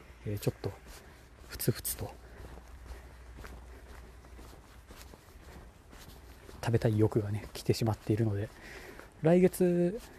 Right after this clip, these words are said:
えー、二週間半ぐらい、えー、かけてその介護の研修に、全然介護職に就くっていうつもりも、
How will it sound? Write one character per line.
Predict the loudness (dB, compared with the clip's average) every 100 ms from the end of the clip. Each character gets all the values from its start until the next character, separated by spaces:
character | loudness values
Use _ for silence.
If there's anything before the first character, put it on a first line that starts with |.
| -20 -20 -8 0
え | 2 4 6 6
ー、 |
二 | 6
週 | 4 2 4
間 | 4 4 4 2 -2 -4
半 | 0 4
ぐ | 4
ら | 2
い、 | -2 -14 -20 -20 -20 -20 -18 -18 -20 -20 -20 -18 -18 2
え | 2
ー、 | 6
か | 4
け | 2
て |
そ | 2 2
の |
介 | 6 6
護 | 6
の | 4 -2 -10 -20 -20 -18 -18 -18 -18
研 | 0 2
修 | 4 6
に、 | 6 4 -2 -20 -20 -20 -18 -18 -18 -20 -18 -20 -20 4
全 | 6
然 | 6
介 | 6 6
護 | 8
職 | 8
に | 8
就 | 2 2
く | 2
っ |
て | 2 -2
い |
う | 4
つ | 8
も | 10
り | 10
も、 | 8